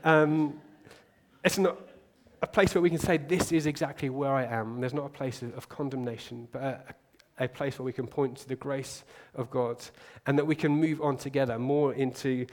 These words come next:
living a life which is in line with this gospel truth. So practically, are you, are you committed? We'd love you to be committed to the, the church here,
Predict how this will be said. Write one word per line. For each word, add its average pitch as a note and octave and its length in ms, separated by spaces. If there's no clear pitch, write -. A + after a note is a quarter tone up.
living D#3 380
a C3+ 100
life C3+ 420
which B2+ 220
is B2+ 140
in C3 220
line B2 400
with B2 180
this B2 160
gospel - 500
truth. - 600
So F3+ 140
practically, F3 460
are E3 60
you, E3 380
are D3 60
you D#3+ 120
committed? D#3 500
We'd C#3 140
love C#3+ 200
you C#3 200
to C3+ 120
be C3 120
committed C#3+ 420
to C#3 100
the, B2 140
the C3 60
church - 340
here, D#3 400